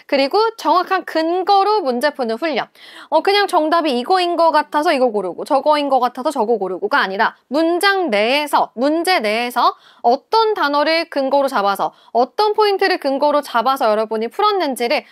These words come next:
선생님 계속 물어볼 거예요. 그리고 여러분은 계속 설명하게 될 겁니다. 알겠죠? 그리고 마지막으로 이제 기출문제 풀이를 할 건데요. 예를 들어 투부정사 챕터를 배우면,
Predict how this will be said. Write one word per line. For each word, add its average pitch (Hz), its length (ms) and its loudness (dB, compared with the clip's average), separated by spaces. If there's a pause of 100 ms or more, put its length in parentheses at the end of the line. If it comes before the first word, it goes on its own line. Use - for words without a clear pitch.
(160)
선생님 381 260 0
계속 247 260 -2
물어볼 240 540 -2
거예요. 180 280 -8 (320)
그리고 302 220 2
여러분은 240 480 0 (140)
계속 254 220 -8
설명하게 427 580 0
될 190 180 -10
겁니다. 170 420 -14 (300)
알겠죠? 220 380 -2 (540)
그리고 370 420 0
마지막으로 320 800 0
이제 349 300 0
기출문제 381 760 0
풀이를 370 380 0
할 370 180 0
건데요. 240 560 0
예를 330 320 0
들어 339 240 2
투부정사 440 540 0
챕터를 381 400 0
배우면, 220 420 -2